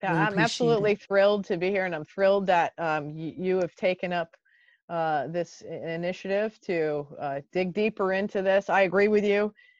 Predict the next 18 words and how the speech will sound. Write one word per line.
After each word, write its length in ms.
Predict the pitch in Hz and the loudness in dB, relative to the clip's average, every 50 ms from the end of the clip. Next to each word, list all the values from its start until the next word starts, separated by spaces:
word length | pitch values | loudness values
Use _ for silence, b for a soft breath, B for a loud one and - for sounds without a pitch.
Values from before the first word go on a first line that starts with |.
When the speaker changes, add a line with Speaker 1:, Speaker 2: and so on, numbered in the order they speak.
| b b _ | b b _
Speaker 1:
We 240 | 147 151 160 180 190 | -4 -2 -2 -2 0
need, 360 | 185 190 196 196 196 190 180 | -2 -2 0 0 0 0 -2
uh, 300 | 180 - - 170 170 127 113 | -4 -4 -4 -2 -2 -2 -2
as 140 | 170 180 | -4 -4
many 500 | 170 185 180 180 185 180 180 180 175 175 - - | -4 -6 -6 -6 -4 -6 -6 -6 -8 -10 -12 -12
competent 500 | - 196 175 190 - 190 180 - - - | -10 -8 -8 -6 -6 -8 -8 -10 -6 -4
therapists 560 | 185 180 170 180 180 - 202 196 196 - - 170 | -2 0 0 0 -2 -2 -4 -4 -4 -6 -8 -10
and 160 | 156 156 151 | -10 -10 -8
clinicians 560 | - 180 170 175 180 - - 196 185 190 170 | -8 -6 -6 -6 -6 -8 -8 -8 -8 -4 -4
as 200 | 175 156 151 - - | -4 -4 -4 -4 -6
we 120 | 170 170 | -8 -8
can 220 | 175 - 165 143 143 | -6 -8 -12 -14 -10
find 480 | - - 160 160 160 170 180 202 196 196 B B B B B B _ | -8 -8 -8 -6 -6 -6 -6 -8 -8 -12 B B B B B B _
for 140 | _ 180 170 | _ 0 0
our 100 | 156 151 | 0 0
first 300 | - - 180 175 - - | 0 -4 -4 -4 -4 -8
responders. 760 | 165 165 - _ 160 160 165 170 180 175 175 170 175 - - - - | -10 -10 -6 _ -2 -2 -2 -2 -4 -4 -4 -4 -6 -8 -10 -10 -8
Um, 320 | 165 160 160 156 160 160 | -6 -6 -6 -6 -6 -8